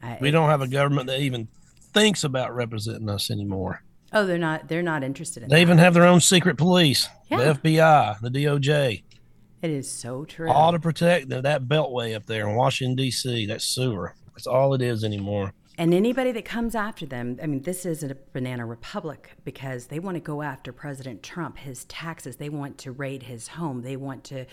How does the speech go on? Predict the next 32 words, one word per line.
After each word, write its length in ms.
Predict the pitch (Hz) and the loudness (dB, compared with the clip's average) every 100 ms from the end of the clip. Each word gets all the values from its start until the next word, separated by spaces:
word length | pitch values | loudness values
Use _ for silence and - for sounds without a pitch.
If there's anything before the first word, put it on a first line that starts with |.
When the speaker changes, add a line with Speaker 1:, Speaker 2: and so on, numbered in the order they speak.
| - - - | -20 -20 -6
Speaker 1:
take 240 | 165 165 | -4 -4
him 100 | 156 | -4
off 220 | 143 143 | -4 -8
of 80 | 127 | -8
social 340 | 143 139 - | -8 -8 -6
media 380 | 131 147 156 131 | -6 -6 -6 -8
so 180 | 127 135 | -8 -10
that 140 | 135 | -12
he 120 | 127 135 | -14 -12
can't 340 | - 156 120 | -6 -6 -6
defend 400 | 123 - 156 165 | -10 -6 -6 -4
himself 580 | 147 123 - 117 113 - | -6 -8 -8 -8 -8 -10
and, 180 | 123 123 | -10 -10
and 160 | 131 | -12
all 280 | 127 139 156 | -10 -8 -6
of 100 | 151 | -8
this 160 | 139 120 | -10 -12
stuff. 180 | 175 143 | -10 -8
I 60 | |
mean, 160 | 156 147 | -6 -6
you 220 | 156 156 | -6 -6
look 260 | 170 277 269 | -2 -2 -2
at 160 | - | -6
w-, 180 | 151 160 | -8 -4
what 180 | 160 156 | -2 -4
these 140 | 127 | -10
tactics 520 | - 175 202 127 - | -2 -2 -2 -8 -6
are. 180 | 170 190 | -4 -4
You've 140 | 127 127 | -6 -10
seen 240 | - 226 | -8 -6
this 160 | 143 - | -8 -10
before 580 | 117 - 240 139 87 | -18 -4 -2 -2 -4